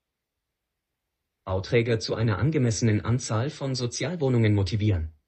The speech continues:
Generationenübergreifende Wohnformen in Zusammenarbeit mit kommunalen Bauträgern fördern und Umsetzungsmöglichkeiten für genossenschaftliche Wohnmodelle suchen.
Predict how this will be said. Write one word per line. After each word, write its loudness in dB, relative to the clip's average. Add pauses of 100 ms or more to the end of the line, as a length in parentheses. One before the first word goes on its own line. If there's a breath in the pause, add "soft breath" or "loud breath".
(1400)
Generationenübergreifende 0
Wohnformen 0
in 2
Zusammenarbeit -2
mit -2
kommunalen 0
Bauträgern 0
fördern 0
und -2
Umsetzungsmöglichkeiten -2
für -2
genossenschaftliche 0
Wohnmodelle 2
suchen. -2